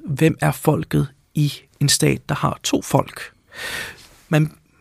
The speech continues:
vil dele sig dansk og tysk, men midt imellem, der er hertugdømmet Slesvig, som både er dansk og som tysk. Begge parter vil have det, og det udkæmper man så to krige om. Øh,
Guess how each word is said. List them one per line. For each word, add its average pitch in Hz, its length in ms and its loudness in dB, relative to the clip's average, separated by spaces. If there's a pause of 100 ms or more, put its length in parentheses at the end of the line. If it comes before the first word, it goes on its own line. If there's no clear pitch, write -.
(100)
vil 147 160 2
dele 170 220 4
sig 160 260 -2
dansk 156 240 0
og 156 60 -8
tysk, - 460 -4 (120)
men 151 260 2
midt 190 160 4
imellem, 151 360 4
der 156 180 -2
er 165 60 0
hertugdømmet 160 540 0
Slesvig, - 600 -2
som 131 340 0 (600)
både 151 320 6
er - 40 -4
dansk - 340 -2
og 135 80 -4
som - 140 -2
tysk. - 380 -2 (880)
Begge 147 200 6
parter - 280 0
vil 139 100 -2
have 139 140 2
det, 151 120 -4 (220)
og 127 100 -4
det 151 80 8
udkæmper 147 380 4
man 131 100 2
så 143 140 0
to 139 300 0
krige 139 340 2
om. 127 120 0 (720)
Øh, 69 600 4